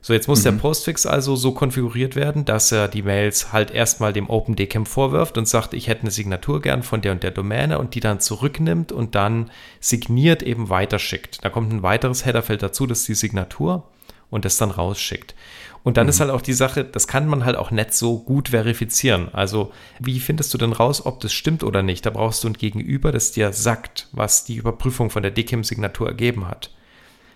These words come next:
Speaker 1: Tatsächlich
Speaker 2: Mhm.
Speaker 1: ist es so, Google macht das. Also ich habe eine Gmail-Adresse und dann schicke ich mir immer selber auf meine Gmail-Adresse eine E-Mail und da steht dann in den Headern drinnen quasi, „D kim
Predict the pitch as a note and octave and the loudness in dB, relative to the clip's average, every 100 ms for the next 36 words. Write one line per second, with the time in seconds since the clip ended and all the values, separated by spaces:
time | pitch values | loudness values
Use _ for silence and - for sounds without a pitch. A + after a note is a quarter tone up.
0 | - A#2+ C#3+ G#2 C#3+ G#2 A#2+ C3+ B2 C3+ | -2 2 4 6 4 2 2 2 2 4
1 | B2+ A2+ G#2 - F#2 - G#2+ G#2+ A2+ B2+ | 4 4 2 -2 -8 -2 0 0 0 0
2 | A2+ G#2 G2 A#2+ D3 C#3+ C3+ C3 C3 C#3 | 2 0 2 4 4 4 0 -2 0 2
3 | - B2 G#2+ G2 B2 A2+ - A2+ G#2+ - | 2 0 0 0 -2 -2 -2 0 0 2
4 | A2 B2 A#2+ A2 G#2 G2 G#2 A#2+ B2 A#2 | 2 4 2 2 -2 -2 -2 -2 0 -2
5 | A2 G#2+ G#2 - - A2+ A#2+ B2 - - | -2 -4 -4 -4 -2 0 2 0 -4 -20
6 | - - G2+ A2 - C#3+ C#3 A#2+ A2+ G#2 | -18 -8 0 0 2 2 4 2 2 0
7 | G#2 C#3 C3 B2+ B2 A#2+ A#2 A2+ A#2 A2 | 2 4 4 2 2 0 -2 -2 0 2
8 | A2 G#2 G2 - G#2+ A2+ G#2 F#2 | 0 -2 -4 -2 0 2 0 -2